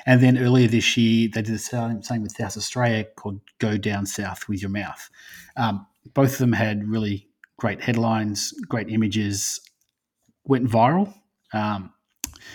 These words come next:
particularly the Northern Territory one that went viral across the U S was in Huffington Post, a lot of major outlets.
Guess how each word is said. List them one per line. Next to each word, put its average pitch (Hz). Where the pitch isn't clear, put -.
particularly 113
the 110
Northern 107
Territory 123
one 135
that 123
went 104
viral 107
across 95
the 98
U 101
S -
was 98
in 95
Huffington 101
Post, 123
a 113
lot 107
of 98
major 117
outlets. 117